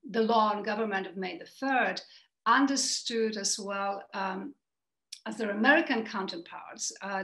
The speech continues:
that a constitution is a framework,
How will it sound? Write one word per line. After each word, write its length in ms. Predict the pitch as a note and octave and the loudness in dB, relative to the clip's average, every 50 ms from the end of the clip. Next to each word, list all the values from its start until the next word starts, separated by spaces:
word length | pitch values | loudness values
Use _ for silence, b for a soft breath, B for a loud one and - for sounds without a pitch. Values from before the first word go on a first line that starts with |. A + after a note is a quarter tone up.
| - | -4
that 180 | G#3+ G#3+ G#2 - | -6 -6 -6 -6
a 40 | A3+ | -8
constitution 1000 | A3 - - B3 A#3+ A#3+ - - B3 A3 - - B3+ B3 B3 - C4 A#3+ A3+ - - | -10 -8 -6 -6 -4 -4 -4 -4 -4 -4 -4 -4 -2 -2 -2 -2 -2 -2 -6 -8 -2
is 260 | - C4 C#4+ C#4+ C#4 D4 | 0 2 2 2 2 0
a 60 | C#4+ | -2
framework, 920 | D4 - - - A3+ A3 G#3+ A3 A3+ A3 G#3+ G#3+ G#3+ G#3 G#3 G#3 G#3 | -4 -8 -10 -4 -2 0 0 0 0 -2 -2 -2 -4 -4 -6 -8 -10